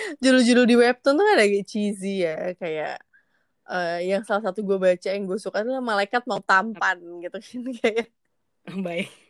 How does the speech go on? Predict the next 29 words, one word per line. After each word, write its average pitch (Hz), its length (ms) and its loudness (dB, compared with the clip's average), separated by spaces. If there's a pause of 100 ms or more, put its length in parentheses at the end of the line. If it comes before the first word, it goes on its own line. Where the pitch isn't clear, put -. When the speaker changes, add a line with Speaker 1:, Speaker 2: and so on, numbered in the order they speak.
(580)
Speaker 1:
Tapi 381 240 0
tuh 480 160 -2 (400)
aslinya 285 480 -4
ceritanya 254 480 -10
nggak 262 240 -6
se-cheesy 202 640 -6
itu. 202 240 -4 (240)
Jadi 190 240 -4
bagus 190 320 -4
juga. 180 560 -2
Makanya 180 320 -4
gue, 214 180 0 (220)
my 180 320 -8
God, 185 240 -2
gue 226 80 0
tiap 196 240 0
makan 214 480 -4
pasti 247 160 -8
gue 208 160 -4 (320)
baca 196 240 0
Speaker 2:
Pasti. 196 400 2
Speaker 1:
webtoon. 202 400 -4
Kayak, 220 80 -8
"Eh, 262 160 -6
ini 349 120 -4 (120)
Speaker 2:
Oke. - 320 -12
Speaker 1:
ada 202 160 -2
jadwalnya 190 480 -4
kan." 165 320 -6